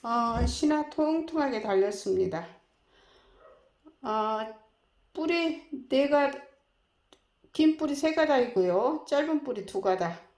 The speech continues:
뿌리는 아주 건강합니다. 뿌리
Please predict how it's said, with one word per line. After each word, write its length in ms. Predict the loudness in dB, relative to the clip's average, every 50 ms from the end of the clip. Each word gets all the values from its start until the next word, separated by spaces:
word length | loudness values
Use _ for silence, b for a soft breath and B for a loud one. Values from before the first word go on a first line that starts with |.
| _ _
뿌리는 580 | -8 -6 -2 -2 0 0 -2 -4 -6 -8 -12 -8
아주 240 | -4 -4 -4 -2 -4
건강합니다. 960 | -4 0 0 0 0 0 -2 -4 -2 -2 0 0 0 0 -2 -2 -6 -10 -12 -18 B B B B B B B B B B B B B B _ -8
뿌리 600 | -4 -2 0 0 0 0 0 0 -2 -2 -4 -8